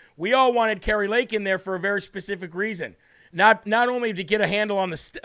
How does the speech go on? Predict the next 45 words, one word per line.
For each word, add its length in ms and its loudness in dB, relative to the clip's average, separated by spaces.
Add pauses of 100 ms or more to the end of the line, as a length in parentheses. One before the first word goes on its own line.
the 100 -4
state 240 2
itself, 400 -2 (260)
but 120 2
really 480 6
outside 440 2
the 60 -8
state, 260 -2
we 100 -4
wanted 320 -2
somebody 280 -2
in 60 -2
there 120 2
who's 160 -2
gonna 180 -4
declare 540 2 (260)
a 60 -8
border 360 4
invasion. 460 -4
Well, 140 0
Greg 320 2
Abbott 320 0
did 240 -2
that. 240 0 (420)
And 140 -6
there's 140 -2
a 40 0
lot 200 4
of 80 -8
people 240 -8
saying 260 -2
he's 140 -4
following 440 2
through 200 -6
with 120 -2
that. 160 2
I 140 6
don't 140 0
live 120 0
in 100 -4
Texas, 440 0
so 180 -8
I 200 4
can't 360 -6
see, 520 -6